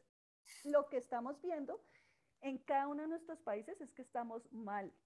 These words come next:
mal gobernados, corrupción, maldad.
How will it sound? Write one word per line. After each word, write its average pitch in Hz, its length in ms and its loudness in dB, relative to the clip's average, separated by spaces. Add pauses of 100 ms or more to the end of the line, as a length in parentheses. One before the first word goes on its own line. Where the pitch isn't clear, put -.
(300)
mal 220 420 -2
gobernados, 214 840 -2
corrupción, 214 840 -6
maldad. 185 580 0